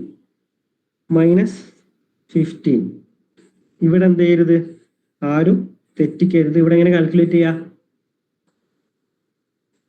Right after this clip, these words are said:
ഇവിടെ എങ്ങനെ കാൽക്കുലേറ്റ് ചെയ്യാ? ബോഡ് മാസ് റൂൾ ഉപയോഗിക്കണം. ഫസ്റ്റ് അഡീഷൻ, പിന്നെ സബ്ട്രാക്ഷൻ. ട്വന്റി ഫൈവ്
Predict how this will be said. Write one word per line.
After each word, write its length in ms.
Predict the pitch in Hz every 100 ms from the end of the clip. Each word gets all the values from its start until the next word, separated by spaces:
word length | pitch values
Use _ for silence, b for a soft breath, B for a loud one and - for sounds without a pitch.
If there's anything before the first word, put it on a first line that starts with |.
| _ _ _ _ 160
ഇവിടെ 160 | 170
എങ്ങനെ 160 | 175 180
കാൽക്കുലേറ്റ് 380 | 165 156 175 175
ചെയ്യാ? 120 | 175 170 - _ _ _ _ _ _ _ _ _ _ 160
ബോഡ് 240 | 170 170
മാസ് 220 | 185 185 180
റൂൾ 120 | 175 170
ഉപയോഗിക്കണം. 380 | 165 160 160 190 B B B _
ഫസ്റ്റ് 360 | 156 - - 220 - - 160
അഡീഷൻ, 360 | 160 165 - - -
പിന്നെ 180 | 160 160
സബ്ട്രാക്ഷൻ. 500 | 131 120 127 113 107 92 _ _ _ _ _ _ -
ട്വന്റി 240 | 160 170 185
ഫൈവ് 180 | 185